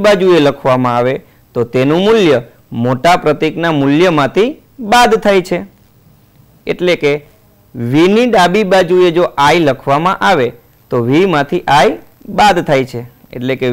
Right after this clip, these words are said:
વી ઓછા આઈ બરાબર વી એટલે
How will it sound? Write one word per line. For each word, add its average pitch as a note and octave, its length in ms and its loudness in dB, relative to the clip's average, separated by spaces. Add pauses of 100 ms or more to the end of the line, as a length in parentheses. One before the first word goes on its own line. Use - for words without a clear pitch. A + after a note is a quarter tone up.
વી F3 400 0 (260)
ઓછા D3+ 440 -2 (320)
આઈ C#3 200 2 (720)
બરાબર C3 420 0 (720)
વી C3 360 0
એટલે D3+ 220 -2